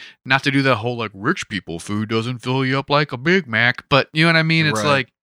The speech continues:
Speaker 1: I do have meals where I want to do the taste and the experience and whatever.
Speaker 2: Just hit the gr-
Speaker 1: Sometimes I'm fucking tired.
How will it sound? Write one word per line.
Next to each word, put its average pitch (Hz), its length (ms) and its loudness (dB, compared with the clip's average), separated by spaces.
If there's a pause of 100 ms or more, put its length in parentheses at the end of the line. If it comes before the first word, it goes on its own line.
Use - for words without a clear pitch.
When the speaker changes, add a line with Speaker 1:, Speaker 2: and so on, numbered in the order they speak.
(760)
Speaker 1:
I 143 160 4
do 143 300 2
have 143 260 4
meals 120 460 0
where 120 220 0
I 104 80 4
want 120 380 -6
to 123 100 -14
do 127 160 -2
the 135 100 0
taste 151 400 2
and 110 100 -6
the 120 100 0
experience 139 580 0
and 117 160 -4
whatever. 139 440 2
Speaker 2:
Just - 140 -10
hit - 40 -6
the 139 40 0
gr- - 40 -2
Speaker 1:
Sometimes 214 380 4
I'm 190 140 4
fucking 147 400 2
tired. 110 480 2